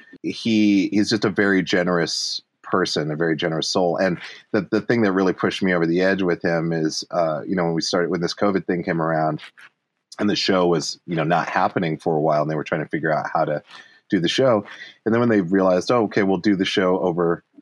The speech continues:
Zoom," not my favorite, but <laughs> we, we decided to do the, the show over Zoom.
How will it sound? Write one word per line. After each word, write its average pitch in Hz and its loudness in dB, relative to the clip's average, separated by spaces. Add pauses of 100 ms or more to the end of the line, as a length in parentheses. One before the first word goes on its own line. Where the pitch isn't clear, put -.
(200)
Zoom," 92 0
not 82 0
my 78 -4
favorite, 82 -2
but 92 0
<laughs> - -
we, - 0 (420)
we 110 0
decided 104 0
to 87 -4
do 95 0
the, 98 -2
the 107 2
show 101 2
over 90 0
Zoom. 113 2